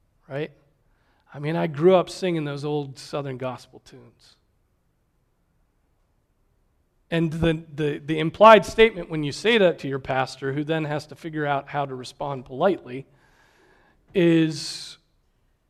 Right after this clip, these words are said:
is and, and that's what you want us to sing all the time, everywhere, right? Because it gives you the, the vibes,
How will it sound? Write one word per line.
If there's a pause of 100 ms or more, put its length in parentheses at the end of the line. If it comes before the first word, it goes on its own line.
(880)
is
and,
and
that's
what
you
want
us
to
sing
all
the
time,
everywhere, (1040)
right?
Because
it
gives
you
the, (840)
the
vibes,